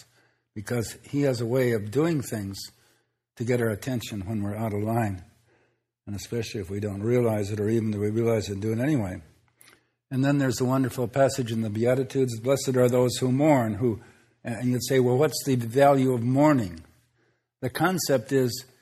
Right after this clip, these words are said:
uh, "Blessed are those who weep with God about the sins that break God's heart." That's the mourning concept.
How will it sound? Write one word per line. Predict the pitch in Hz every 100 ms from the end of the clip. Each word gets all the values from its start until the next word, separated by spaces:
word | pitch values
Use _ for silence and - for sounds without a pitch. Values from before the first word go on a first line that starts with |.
| _ _ _ _
uh, | 123 117
"Blessed | 113 139 160 165 147
are | 135
those | 127 131 139 127 - - _
who | 139 131
weep | 135 170 165
with | 147 135 123
God | 127 123 123 123 113
about | 120 123 123
the | 123
sins | - 143 127 120
that | 123 113
break | 120 117 98
God's | 127 113
heart." | - 101 - - _ _
That's | 120 104 -
the | 110
mourning | 117 156 104
concept. | 92 95 92 -